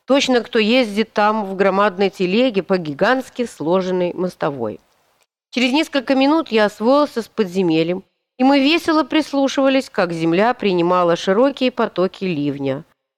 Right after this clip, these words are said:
Гул, всплески и частые раскаты настраивали наши нервы, вызывали оживление,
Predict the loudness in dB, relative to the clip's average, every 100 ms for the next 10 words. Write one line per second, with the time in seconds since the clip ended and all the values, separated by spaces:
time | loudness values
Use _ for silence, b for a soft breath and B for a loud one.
0 | _ -2 2 2 2 -2 -6 -2 2 2
1 | 0 -4 -4 -4 b -6 -2 2 2 0
2 | 0 2 0 -2 -2 -2 0 0 2 -2
3 | -2 0 2 2 2 0 2 0 0 0
4 | 2 2 2 0 -2 -4 _ -2 0 2
5 | 2 2 2 2 0 2 2 4 2 0